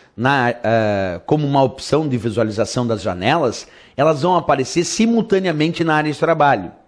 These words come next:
só que empilhadas, isto é, uma em cima da outra. Nesse caso, como eu tinha cinco janelas,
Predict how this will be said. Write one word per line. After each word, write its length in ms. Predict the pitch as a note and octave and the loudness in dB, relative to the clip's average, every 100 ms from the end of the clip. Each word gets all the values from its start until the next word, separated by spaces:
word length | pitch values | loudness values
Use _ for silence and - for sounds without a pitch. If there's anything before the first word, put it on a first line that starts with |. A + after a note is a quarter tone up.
| _ _ _ | _ _ _
só 140 | - | -4
que 280 | D3 D#3+ D3+ _ - | -2 -4 -6 _ 0
empilhadas, 960 | G3 G3+ A3+ G3 E3+ C3+ G2 - - - | 0 0 0 2 2 0 -6 -10 -18 -20
isto 180 | - C#3+ | -2 0
é, 160 | B2+ - | 2 2
uma 200 | G#3 A#3+ | 2 2
em 80 | G#3+ | 0
cima 280 | G#3 G3+ | 0 0
da 120 | G#3 G3+ | 2 4
outra. 420 | D#3 D3 F#2+ - _ _ - | 4 0 -6 -12 _ _ -2
Nesse 240 | C#3+ E3+ | -2 0
caso, 320 | - E3 D3+ - | 0 2 2 -2
como 180 | E3 | -2
eu 60 | D3+ | -2
tinha 260 | - C3+ B2 | -2 -2 -2
cinco 380 | - G3+ F3 | -2 -2 0
janelas, 640 | B2 A2+ B2 E3 B2 - | 0 0 2 0 -2 -6